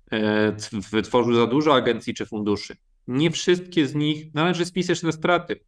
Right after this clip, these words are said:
Po prostu zakres działalności państwa, sektora publicznego, e, rośnie, ponieważ rosną też oczekiwania obywateli i przedsiębiorców względem roli państwa w tym procesie.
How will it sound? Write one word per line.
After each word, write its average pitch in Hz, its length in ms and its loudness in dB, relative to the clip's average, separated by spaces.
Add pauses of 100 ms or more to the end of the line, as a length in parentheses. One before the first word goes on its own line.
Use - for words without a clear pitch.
Po 202 100 -2
prostu 160 680 0
zakres 127 580 2
działalności 120 640 2
państwa, 104 600 0
sektora 135 720 2 (260)
publicznego, 117 840 -2 (220)
e, 127 200 2
rośnie, 151 340 2
ponieważ 165 380 2
rosną 160 320 -2
też 156 140 -2
oczekiwania 165 680 2
obywateli 107 920 -2
i 104 60 -2
przedsiębiorców 131 840 0 (200)
względem 107 500 0
roli 107 220 2
państwa 104 360 -2
w - 60 -6
tym 104 140 -4
procesie. - 540 -4